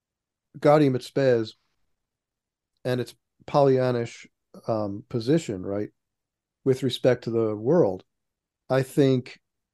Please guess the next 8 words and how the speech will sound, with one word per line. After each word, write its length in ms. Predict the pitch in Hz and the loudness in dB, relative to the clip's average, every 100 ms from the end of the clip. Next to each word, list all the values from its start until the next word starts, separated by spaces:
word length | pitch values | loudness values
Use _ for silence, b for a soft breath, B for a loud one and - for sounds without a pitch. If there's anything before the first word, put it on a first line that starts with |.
| _ | _
is 200 | 139 123 | 0 0
what 260 | 127 131 127 147 | 2 2 2 0
ultimately 720 | 139 139 131 - 113 113 107 | 0 0 -4 -4 -2 -2 -4
set 320 | - 135 120 | -2 -2 0
most 360 | 120 113 113 123 | -2 -2 -4 -8
of 140 | 101 | -8
the 80 | 101 | -12
terms 600 | - 160 139 98 95 | -4 0 0 -2 -8